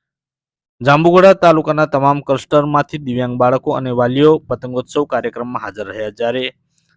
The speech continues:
કાર્યક્રમમાં બી આર સી કોઓર્ડિનેટર તથા તાલુકા પ્રાથમિક શિક્ષણાધિકારી, ક્લસ્ટરના તમામ સી આર સી,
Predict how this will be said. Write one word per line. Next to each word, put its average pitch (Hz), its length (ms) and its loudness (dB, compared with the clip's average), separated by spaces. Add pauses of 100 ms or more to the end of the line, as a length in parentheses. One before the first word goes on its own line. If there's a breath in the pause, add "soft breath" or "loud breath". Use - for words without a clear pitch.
કાર્યક્રમમાં 147 640 0
બી 123 220 -4
આર 123 120 2
સી 143 380 -6 (300)
કોઓર્ડિનેટર 120 560 -4
તથા 120 280 -8
તાલુકા 120 520 -2
પ્રાથમિક 120 420 -6
શિક્ષણાધિકારી, 110 1000 -10 (500)
ક્લસ્ટરના 156 500 2
તમામ 139 340 0
સી 120 240 -6
આર 123 120 2
સી, 139 380 -8